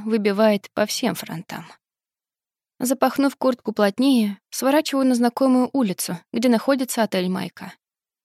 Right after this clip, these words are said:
Увеличиваю темп, чтобы поскорее отдать ему незапланированную покупку и вернуться в свой номер эконом.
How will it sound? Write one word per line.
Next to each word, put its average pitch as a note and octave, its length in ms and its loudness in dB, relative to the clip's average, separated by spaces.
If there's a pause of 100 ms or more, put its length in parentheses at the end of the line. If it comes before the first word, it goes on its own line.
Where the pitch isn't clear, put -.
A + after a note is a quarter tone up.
(240)
Увеличиваю B3 540 4
темп, B3 340 0
чтобы A3 500 0
поскорее B3 520 2
отдать F3+ 320 -2
ему F#3+ 240 2 (100)
незапланированную G#3+ 800 2
покупку G#3+ 640 -4 (260)
и A#3+ 100 2
вернуться A#3 360 2
в E3+ 40 -6
свой E3+ 220 -2
номер F3 300 -4
эконом. F3+ 500 -8